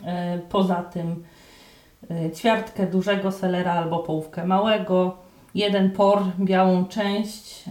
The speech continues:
e, dwie marchewki, jedną albo dwie pietruszki, to już nie ma aż takiego znaczenia. Poza tym, jeśli chodzi o przyprawy, to sól, pieprz, y, bazylię i oregano do przyprawienia, a pozostałe składniki to gdzieś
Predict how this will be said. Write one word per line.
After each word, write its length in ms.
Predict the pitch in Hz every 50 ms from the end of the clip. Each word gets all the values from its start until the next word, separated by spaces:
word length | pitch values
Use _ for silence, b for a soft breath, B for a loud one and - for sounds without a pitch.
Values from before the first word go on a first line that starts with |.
| - -
e, 280 | 185 180 175 160 156 165
dwie 280 | - - 180 226 220 226
marchewki, 1120 | 220 214 214 208 190 220 208 202 - - - _ - 190 196 190 190 190 190 190 190 B B B B B B B B B B B -
jedną 420 | - 190 208 208 196 208 196 185 175
albo 240 | 165 165 165 175
dwie 220 | 175 165 180 185 185
pietruszki, 640 | - 220 196 - 240 233 240 226 - - - 208 190
to 160 | 190 185 185
już 340 | 175 170 170 - - - -
nie 140 | 208 208
ma 80 | 208 196
aż 180 | 190 185 - -
takiego 400 | - 190 - 208 196 - 196 196
znaczenia. 680 | - 214 202 196 - - 202 196 190 190 185 185 190 - B B B B B B B B B B B -
Poza 360 | - 233 233 226 233 233 233
tym, 400 | 233 - 233 214 220 226 226 226 208 220 B B B B B - - - - _ - - _ - - - _ -
jeśli 280 | 185 185 185 - 196 196
chodzi 280 | 190 190 185 196 185
o 100 | - 190
przyprawy, 600 | 185 - - 190 185 - 196 202 190 185 180 180
to 200 | 170 - - 156
sól, 300 | - - 226 214 196 190
pieprz, 460 | - - 196 190 185 - - - - -
y, 260 | 175 175 170 175 170
bazylię 420 | 170 180 180 185 190 185 180 170 170
i 60 | 165 -
oregano 520 | 160 165 160 156 - 175 165 160 151 151
do 100 | 151 147
przyprawienia, 800 | - - - - - 175 175 180 220 233 254 269 320 349 339 -
a 80 | 220
pozostałe 560 | 202 - 190 190 196 196 - - 214 208 208
składniki 640 | 208 - - - 196 196 208 208 214 208 208 - 202 180
to 100 | 185 185
gdzieś 420 | 185 180 196 196 - - - -